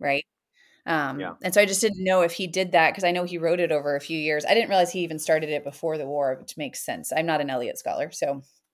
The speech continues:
Speaker 2: Yeah.
Speaker 1: but
Speaker 2: No,
Speaker 1: that
Speaker 2: that's
Speaker 1: does make
Speaker 2: fine.
Speaker 1: sense. Yeah. <laughs> But I have heard a lot of people talk about how the four poems, they end up telling a narrative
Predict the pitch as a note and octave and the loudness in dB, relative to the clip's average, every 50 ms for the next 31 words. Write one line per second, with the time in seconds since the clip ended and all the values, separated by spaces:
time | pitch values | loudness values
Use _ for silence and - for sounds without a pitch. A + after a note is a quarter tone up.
0 | - _ - G2 F2 - - _ _ - - - G#3+ G3 F3+ E3+ F3 D3+ - - | -20 _ -12 -12 -12 -12 -12 _ _ -6 -2 0 2 2 2 0 -2 -8 -6 -8
1 | D3 C3+ - - - _ _ _ _ _ _ _ _ _ _ _ _ - - - | -10 -10 -10 -12 -18 _ _ _ _ _ _ _ _ _ _ _ _ -20 -16 -2
2 | F#3+ F#3 - - - - - - - D4 C4+ - - D#4 B3 - - - - - | 0 2 2 4 2 0 2 2 4 4 4 4 4 2 0 0 -2 -8 -14 -14
3 | - - - D4+ C#4 - - A#3+ B3+ A#3+ A#3+ D4 D#4+ G4+ - A#3+ D4 D4 C4 - | -8 6 8 8 8 10 10 10 8 8 8 6 2 2 2 4 6 6 8 8
4 | G3+ A3 G#3+ F#3+ G#3 C4 C4+ - - A3+ G3+ G#3 G3+ - G#3 F3 F#3 F3+ G3 F#3+ | 6 4 6 6 6 6 4 2 -2 -4 -2 -2 -2 2 2 2 2 2 2 4
5 | F3 E3 - - - F3+ E3+ E3+ E3 E3 D#3+ D#3 D#3+ D#3+ - _ _ _ _ _ | 6 6 6 4 0 0 2 6 6 6 6 6 2 0 -6 _ _ _ _ _
6 | _ - F3 F3+ F#3 F3 E3+ E3 E3+ - G#3 G3 G3 G3+ - G3+ G3 G#3 G3 F3+ | _ -8 4 8 10 10 10 8 6 4 4 4 4 4 0 2 4 4 4 4
7 | F3 E3 E3 E3 D#3+ - E3+ - - F#3+ F#3 E3 - - - F3+ F3 F3 D#3+ D3 | 4 2 2 0 2 2 2 4 4 0 0 0 0 -2 -2 0 0 2 0 0
8 | D3+ D3 - - D#3+ D#3+ D#3+ D#3+ D#3+ D#3 D#3 E3 F3+ F3 E3 D3+ D3 D3+ D3+ D3 | -2 -4 -6 -6 -8 -6 -6 -4 -2 0 2 2 4 2 2 2 4 4 4 4
9 | C#3+ C#3+ D3 | 2 0 -4